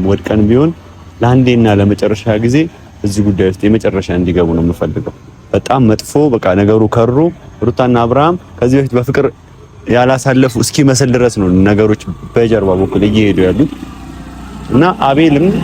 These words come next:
በዚህ ጉዳይ በቃ እኛ ፍቅር ሆነን አቤልም የነ ሩታና የአብርሃም መመለስ ነው የሚፈልገው፣ ሰላም እንዲሆኑ ነው የሚፈልገው። በአንዳንድ ሀሳቦች ብንጋጭም ግን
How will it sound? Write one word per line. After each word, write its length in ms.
በዚህ 300
ጉዳይ 320
በቃ 220
እኛ 240
ፍቅር 260
ሆነን 260
አቤልም 380
የነ 220
ሩታና 280
የአብርሃም 400
መመለስ 380
ነው 120
የሚፈልገው፣ 560
ሰላም 280
እንዲሆኑ 280
ነው 120
የሚፈልገው። 460
በአንዳንድ 420
ሀሳቦች 400
ብንጋጭም 600
ግን 200